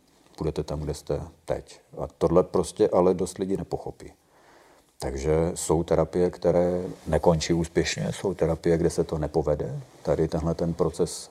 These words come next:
nastartovat a pomoci tomu člověkovi tím procesem projít.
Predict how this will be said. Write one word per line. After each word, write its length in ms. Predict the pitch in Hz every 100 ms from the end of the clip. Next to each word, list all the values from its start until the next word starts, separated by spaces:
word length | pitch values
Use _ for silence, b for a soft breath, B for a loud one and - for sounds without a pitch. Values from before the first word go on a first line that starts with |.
| -
nastartovat 800 | 76 - 76 80 82 78 104 92
a 40 |
pomoci 440 | - 76 80 90
tomu 220 | 80 80 80
člověkovi 440 | 76 76 80 80
tím 180 | - 82
procesem 460 | 85 - 82 87
projít. 420 | 85 80 76 85